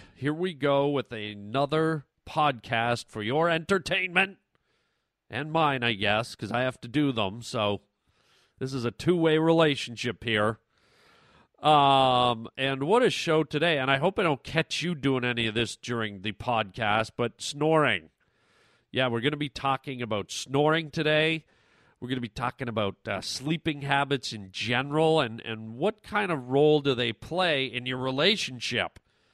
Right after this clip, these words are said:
It seems like a throwaway topic when it comes to choosing a mate,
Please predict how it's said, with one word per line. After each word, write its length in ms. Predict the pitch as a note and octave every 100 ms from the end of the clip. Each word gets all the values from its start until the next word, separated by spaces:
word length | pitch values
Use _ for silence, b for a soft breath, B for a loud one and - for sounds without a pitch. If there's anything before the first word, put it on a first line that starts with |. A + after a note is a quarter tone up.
| _ _ _ _ _ _ -
It 160 | B2+ B2
seems 320 | - E3+ E3+
like 160 | E3+ C#3+
a 80 |
throwaway 640 | B2+ D3 D#3 D#3 D3 C#3 C3+
topic 520 | - E3+ G3+ - A#2+
when 140 | B2+
it 140 | A#2 -
comes 260 | C#3+ B2 -
to 140 | A2+ -
choosing 460 | - E3+ C#3+ D3
a 60 | B2
mate, 520 | A2+ C3 G3 E3 F3+